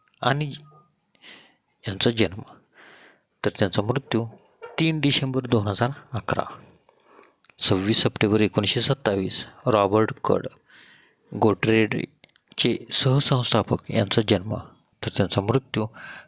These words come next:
सत्तावीस नोव्हेंबर दोन हजार सात. सव्वीस सप्टेंबर एकोणीसशे एकतीस, विजय मांजरेकर, भारतीय क्रिकेट खेळाडू यांचा जन्म, तर त्यांचा मृत्यू अठरा ऑक्टोबर एकोणीसशे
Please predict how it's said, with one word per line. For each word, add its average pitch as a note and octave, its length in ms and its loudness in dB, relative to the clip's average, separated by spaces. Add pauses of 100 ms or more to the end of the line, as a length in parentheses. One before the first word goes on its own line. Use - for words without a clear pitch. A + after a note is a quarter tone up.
सत्तावीस - 480 0
नोव्हेंबर G#2 380 0
दोन F#2+ 200 2
हजार F#2+ 260 0
सात. - 460 -6 (880)
सव्वीस C#3+ 360 4
सप्टेंबर C#3+ 340 4
एकोणीसशे A#2+ 340 2
एकतीस, - 420 -2 (560)
विजय A#2 260 4
मांजरेकर, G#2+ 580 0
भारतीय G2+ 420 0
क्रिकेट A2+ 420 0
खेळाडू G2 420 2
यांचा G#2 320 0
जन्म, F#2 360 0 (560)
तर - 120 -6
त्यांचा F#2+ 240 0
मृत्यू A2+ 420 -4 (520)
अठरा B2+ 260 2
ऑक्टोबर A2+ 380 0
एकोणीसशे A2 440 0